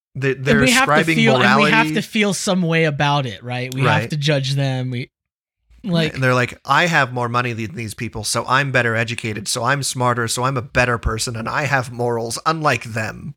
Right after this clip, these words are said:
Speaker 2: Yeah, that's another thing that, like, people talk about education and, and, like, as if it's, uh, just some free thing that exists that's a moral decision to become
Speaker 1: Right.
Speaker 2: educated,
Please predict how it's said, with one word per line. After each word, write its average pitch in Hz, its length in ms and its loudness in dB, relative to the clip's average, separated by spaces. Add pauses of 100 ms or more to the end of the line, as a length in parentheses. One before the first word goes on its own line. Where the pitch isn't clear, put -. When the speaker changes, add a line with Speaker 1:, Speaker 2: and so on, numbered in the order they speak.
(1800)
Speaker 2:
Yeah, 226 300 4
that's 294 220 2
another 302 340 0
thing 269 220 -2
that, 220 120 -4
like, 196 200 0
people 220 240 -4
talk 208 240 -2
about 185 240 0
education 180 640 0
and, 139 260 -4
and, 151 100 -4
like, 156 300 0
as 160 180 2
if 175 220 0
it's, - 280 -2
uh, 127 440 0 (400)
just - 240 0
some 165 260 2
free 165 460 0
thing 151 320 0
that 135 160 0
exists 131 400 -4
that's 139 180 -4
a 139 60 0
moral 139 320 0
decision 127 520 -4 (280)
to 170 120 0
become 147 380 0
Speaker 1:
Right. 107 120 2
Speaker 2:
educated, 120 680 -4